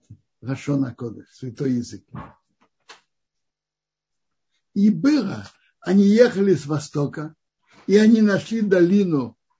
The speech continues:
в земле Шинар, это Вавилон, поселились там. Сказали один другому: «Давайте сделаем кирпичи, сожжём». И кирпичи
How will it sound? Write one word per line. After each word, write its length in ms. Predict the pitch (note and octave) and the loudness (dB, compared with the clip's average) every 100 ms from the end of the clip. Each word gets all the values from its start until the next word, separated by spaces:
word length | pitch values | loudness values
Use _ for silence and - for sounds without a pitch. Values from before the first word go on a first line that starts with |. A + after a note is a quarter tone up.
| _ | _
в 80 | A#2+ | -4
земле 680 | D#3+ E3 E3 F3+ E3+ D#3+ B2+ | 0 2 4 4 4 0 -4
Шинар, 600 | - D3+ C#3+ C#3 D3 D#3+ | -2 0 0 0 -2 -4
это 240 | D#3+ D#3+ | -8 -6
Вавилон, 640 | D3 C#3 C3+ A#2 A#2+ D3 E3+ _ _ _ | -2 0 0 -2 -6 -10 -14 _ _ _
поселились 640 | A3 A3 D#4+ F#4 F#4 D4 | -12 -6 -4 -4 -6 -12
там. 160 | _ - _ _ _ _ _ _ _ _ _ _ _ _ | _ -20 _ _ _ _ _ _ _ _ _ _ _ _
Сказали 580 | - A3+ G#3+ C4+ D4 B3 | -6 -2 0 0 2 0
один 380 | G#3 F3+ G#3+ | 0 0 2
другому: 600 | G3 G3 D3+ D3+ C3+ D3 - _ _ _ _ | 2 2 0 -2 -2 -8 -18 _ _ _ _
«Давайте 600 | F#3+ G#3 A3+ G#3+ D3+ F#3 | -2 -2 0 -2 -2 -6
сделаем 520 | D3 G3 F3+ F3 D#3+ | 0 0 0 -2 -4
кирпичи, 680 | D#3 C3+ C#3+ C3 - A#2+ C#3+ _ _ _ _ _ | -6 -6 -6 -6 -10 -18 -18 _ _ _ _ _
сожжём». 640 | - F3+ C#3+ B2+ C3+ G3+ - _ _ _ _ _ _ _ _ _ _ _ _ _ _ _ _ _ _ _ G3 | -6 -4 -4 -4 -6 -10 -18 _ _ _ _ _ _ _ _ _ _ _ _ _ _ _ _ _ _ _ -4
И 180 | G3 | -2
кирпичи 960 | - G3+ F#3+ D3+ G3+ - - G4+ F3 | -2 2 2 2 -6 -6 -4 -2 -2